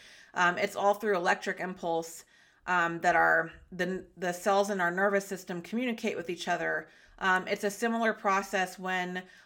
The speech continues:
our body releases hormones that signal different systems in our, in our organs and in our bodies to do different things in response to, um, our external environments. But what a lot of us don't necessarily realize is that this a-,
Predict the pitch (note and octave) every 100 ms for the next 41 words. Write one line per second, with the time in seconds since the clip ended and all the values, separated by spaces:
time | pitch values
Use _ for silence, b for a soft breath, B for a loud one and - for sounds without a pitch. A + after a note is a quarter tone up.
0 | - F#3+ F#3 F#3 G3+ G3 F#3+ F#3+ G3 F3
1 | A#3+ B3+ G#3 F3+ E3+ F3 E3+ - G3+ G3+
2 | F#3+ F#3 G3 G3+ F#3+ F3+ G#3 G3+ G3+ F#3+
3 | F#3 F3+ F3 F3 E3+ - _ _ _ F#3
4 | F#3 - F3 G#3+ G3+ G3 F3+ F3+ F3 E3
5 | F3+ A3 G#3+ F3+ F3 B B B - G3
6 | G#3 A#3 A3 G#3+ G3 F#3+ F3+ F#3 F#3 F3
7 | F3 - F#3 F#3 - - F#3 F3 E3+ B
8 | B B B - F3+ E3+ E3+ F3+ F3+ F3+
9 | - G#3+ G#3 F#3 F3 F3+ A3+ G#3 F3+ -
10 | E3+ F#3+ F#3+ G3+ E4 B4 G#4+ - A#3 A#3+
11 | - _ G#3 G#3+ G3+ - G#3 G3 F#3 C4
12 | G4 B3+ F3 F#3 F#3+ - F3+ G3+ G3 -